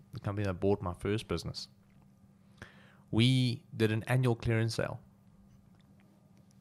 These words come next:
And what, every year it got bigger and bigger. So I think two thousand and thirteen, I might, might be wrong. Uh, I think two thousand and twelve or two thousand and thirteen was the first year that we actually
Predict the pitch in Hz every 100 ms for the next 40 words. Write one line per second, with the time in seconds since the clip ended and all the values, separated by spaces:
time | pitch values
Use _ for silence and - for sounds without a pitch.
0 | - - - - - - 104 104 101 101
1 | 101 98 - - - - - - - -
2 | - - - 110 - - - - - -
3 | 135 143 113 107 98 - 101 90 87 92
4 | - - 98 107 127 120 - 135 123 117
5 | 107 98 87 101 104 - - 101 82 90
6 | 90 87 - - - - - - - -
7 | - 117 101 85 85 85 92 131 - -
8 | - - - - 117 - 113 107 107 104
9 | 95 - - 117 120 110 90 - 110 104
10 | 98 95 87 101 101 - 104 95 98 -
11 | - - - - - - - - 110 104
12 | 101 - 117 113 - 107 98 98 98 104
13 | - 104